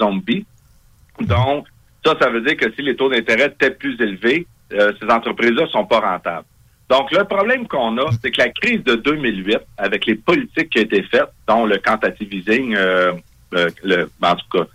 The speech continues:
la quantité, la quantité easy, en tout cas,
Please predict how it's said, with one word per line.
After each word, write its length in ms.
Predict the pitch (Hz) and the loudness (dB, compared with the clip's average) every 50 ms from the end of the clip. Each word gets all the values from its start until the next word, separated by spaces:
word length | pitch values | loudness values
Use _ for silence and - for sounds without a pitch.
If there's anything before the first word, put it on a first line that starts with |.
| - - - | -18 -6 -2
la 100 | - 98 | -2 0
quantité, 600 | - - 101 98 - - - 104 101 101 98 92 95 | 2 2 0 -2 -2 -2 0 2 2 4 2 2 2
la 120 | 95 92 | 0 0
quantité 680 | - 98 98 95 - - - 117 110 110 110 104 98 - 92 | 0 0 -4 -4 -6 -6 -2 0 2 2 2 2 0 0 -2
easy, 500 | 95 92 90 87 90 98 104 113 107 90 - - - - | -4 -4 -4 -4 -4 -2 0 2 2 2 0 -4 -4 0
en 100 | 107 104 | 0 0
tout 120 | - 123 | 2 2
cas, 60 | - | 2